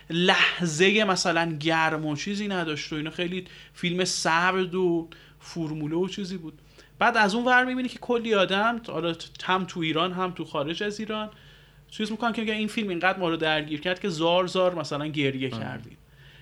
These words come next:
Speaker 1: نکته چیه؟ فیلم یک جایی رو داره دست می‌ذاره از نظر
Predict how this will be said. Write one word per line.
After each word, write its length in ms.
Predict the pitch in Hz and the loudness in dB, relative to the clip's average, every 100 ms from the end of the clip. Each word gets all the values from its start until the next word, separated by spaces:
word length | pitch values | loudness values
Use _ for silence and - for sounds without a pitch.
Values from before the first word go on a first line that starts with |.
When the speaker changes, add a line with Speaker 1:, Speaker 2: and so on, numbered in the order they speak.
| - | -10
Speaker 1:
نکته 420 | 185 214 - - 269 | -4 -4 -4 -4 -2
چیه؟ 640 | - - 269 220 185 175 175 - - - - | 0 0 2 2 2 -2 -10 -20 -20 -20 -18
فیلم 340 | - - 202 202 | -12 -2 -2 -2
یک 360 | 226 254 - 147 | -4 -6 -6 -6
جایی 520 | 143 175 202 208 165 | 0 4 4 4 2
رو 60 | |
داره 240 | 143 135 135 | 2 2 0
دست 420 | 135 139 135 - | -2 -2 -2 -4
می‌ذاره 580 | 143 135 135 131 135 135 - | -4 -2 -2 -2 -4 -6 -12
از 240 | 143 135 | -12 -10
نظر 520 | 135 131 135 143 147 | -8 -8 -6 -6 -6